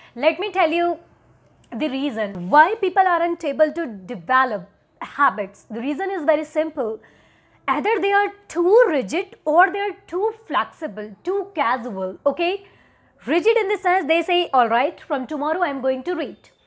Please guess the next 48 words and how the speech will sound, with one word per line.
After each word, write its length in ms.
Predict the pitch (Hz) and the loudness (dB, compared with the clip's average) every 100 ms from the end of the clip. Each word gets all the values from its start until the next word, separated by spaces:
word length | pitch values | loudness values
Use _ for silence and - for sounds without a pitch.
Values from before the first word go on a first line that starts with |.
| _ - | _ -4
And 180 | 285 - _ | -2 -6 _
if, 400 | 359 523 571 - _ _ _ _ _ _ _ - | 0 0 -2 -10 _ _ _ _ _ _ _ -2
you 140 | 311 | 0
know, 220 | 370 453 - | 2 2 0
if 180 | 359 359 | -6 -6
tomorrow 600 | 330 277 247 277 381 480 311 | -4 -2 0 2 4 2 4
they 60 | |
are 160 | 311 262 240 | 2 2 0
not 260 | 294 370 | 0 0
going 240 | 294 320 294 | -2 -4 -4
to 100 | 339 | -4
read 240 | 254 311 | -4 -8
because 240 | 277 294 285 | -6 -2 -2
of 80 | 302 196 208 | -4 -8 -10
whatsoever 560 | 226 - 349 330 339 330 | -10 -2 0 0 -2 -4
reason, 340 | 330 339 415 453 _ - - | -4 -6 -6 -10 _ -20 -6
they 140 | 214 262 339 | -4 -2 -2
think, 240 | 320 - | -4 -6
"Mm, 160 | 285 196 _ _ 349 | -12 -12 _ _ -4
things 180 | 392 359 | -2 0
are 140 | 330 | 0
not 340 | 277 285 302 277 | 2 0 -2 -4
just, 180 | 285 294 | -6 -4
you 80 | 311 | -4
know, 140 | 269 254 | -2 0
working 340 | 262 311 294 - | 0 -4 -6 -2
as 200 | 247 277 | -2 -2
per 120 | 285 240 | -4 -4
my 60 | 226 | -4
expectation, 720 | 220 233 - 233 240 240 214 - _ | -6 -10 -6 -8 -8 -12 -14 -20 _
so 140 | - 427 | -4 -2
I'm 100 | 349 | 0
not 180 | 302 247 | 0 0
going 140 | 233 226 | -2 -4
to 80 | 208 | -8
do 80 | 220 | -6
it 180 | 202 214 277 | -6 -8 -6
because 220 | 359 349 | -4 -2
it 60 | 330 | -4
is 100 | 269 | -2
not 160 | 269 220 | -4 -2
gonna 180 | 214 214 | -4 -4
work." 300 | 185 208 - - - - | -4 -6 -12 -20 -14 0
All 100 | 254 | 0
right, 240 | 214 208 - - - - | 0 -4 -10 -20 -18 -6
the 160 | 254 | -6
second 640 | 277 - 349 339 427 415 - | -6 0 0 2 -4 -4 -2
case 280 | - 262 | 2 2